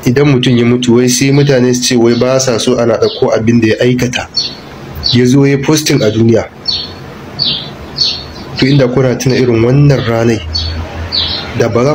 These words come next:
ku taɓa yin iskanci ba. Wannan martani ne zuwa ga Usha ɗan fina-finai.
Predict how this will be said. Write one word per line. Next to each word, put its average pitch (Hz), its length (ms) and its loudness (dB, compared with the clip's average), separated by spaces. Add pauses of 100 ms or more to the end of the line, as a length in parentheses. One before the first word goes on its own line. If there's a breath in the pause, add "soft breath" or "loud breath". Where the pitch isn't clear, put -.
ku 139 80 2
taɓa 127 320 -2
yin 127 220 2
iskanci 131 560 0
ba. - 80 2 (560)
Wannan 165 360 2
martani 151 480 2
ne 139 260 2
zuwa 131 360 0
ga 107 380 0 (340)
Usha 156 380 2
ɗan 131 200 2
fina-finai. 107 540 0